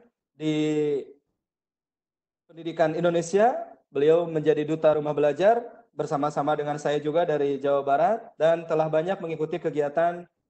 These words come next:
guru-guru berprestasi di tingkat lokal maupun di tingkat nasional. Dan hari ini beliau, Bapak Jepta Johannes Makikui, M P D,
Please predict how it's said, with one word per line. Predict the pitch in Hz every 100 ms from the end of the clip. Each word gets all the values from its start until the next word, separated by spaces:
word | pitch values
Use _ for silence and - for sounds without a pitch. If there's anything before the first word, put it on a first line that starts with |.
| _
guru-guru | 156 165 151 156 160
berprestasi | 151 147 143 165 160 - 156 180 156
di | 147
tingkat | 139 139 156 151 - _ _ _ _ _ _ _
lokal | _ 160 170 156
maupun | 147 143 156 143
di |
tingkat | 139 135 139 135
nasional. | - 127 143 131 123 104 101 139
Dan | 151
hari | 156 165 185
ini | 247 269
beliau, | 196 156 156 180 240 196
Bapak | 139 127 123
Jepta | 180 190 240
Johannes | 202 190 190 190 185
Makikui, | 170 165 175 170
M | 160
P |
D, | 156